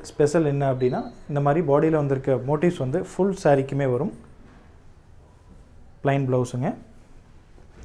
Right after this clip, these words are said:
இந்த சாரீஸ்னுடைய length பார்த்துட்டிங்கன்னா, சிக்ஸ் point two meters கண்டிப்பா இருக்கும், including பிளவுஸுங்க. Width of the saree forty-five point five inches above வருங்க. Weight five fifty grams வருங்க.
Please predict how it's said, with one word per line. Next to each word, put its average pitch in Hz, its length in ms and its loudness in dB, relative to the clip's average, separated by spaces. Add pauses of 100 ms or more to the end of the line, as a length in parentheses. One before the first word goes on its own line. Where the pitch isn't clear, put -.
(160)
இந்த 175 180 0
சாரீஸ்னுடைய 160 480 6
length 165 260 0
பார்த்துட்டிங்கன்னா, 147 480 -2
சிக்ஸ் 151 220 -8
point 151 180 -2
two 139 100 0
meters 143 280 -4
கண்டிப்பா 135 320 2
இருக்கும், 156 240 -4 (120)
including 135 420 2
பிளவுஸுங்க. 135 420 4 (580)
Width 143 180 6
of 147 140 0
the 147 140 2
saree 151 280 2
forty-five 143 480 2
point 139 220 -2
five 151 260 4
inches 156 300 0
above 131 240 0
வருங்க. 123 240 -2 (1200)
Weight 208 200 4 (440)
five 151 200 6
fifty 135 240 2
grams 135 320 -2
வருங்க. 113 220 -4